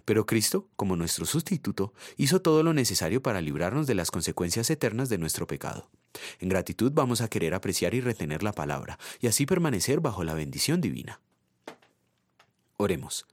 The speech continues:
Señor, confieso que por mi propia razón o elección no puedo creer en Jesucristo, mi Señor,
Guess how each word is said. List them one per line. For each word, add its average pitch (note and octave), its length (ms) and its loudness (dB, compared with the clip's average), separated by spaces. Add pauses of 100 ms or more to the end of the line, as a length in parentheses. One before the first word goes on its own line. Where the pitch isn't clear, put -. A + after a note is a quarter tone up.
(340)
Señor, D3 440 4
confieso C3 400 2
que - 100 -4
por G#2+ 180 0
mi E2 100 -2
propia D3 320 2
razón E2 460 0
o E2+ 120 -2
elección G#2 520 -2 (100)
no F#2 220 -2
puedo C3+ 300 2
creer D2+ 260 -2
en D2 60 -6
Jesucristo, - 680 -4
mi D#2+ 120 -4
Señor, - 400 -6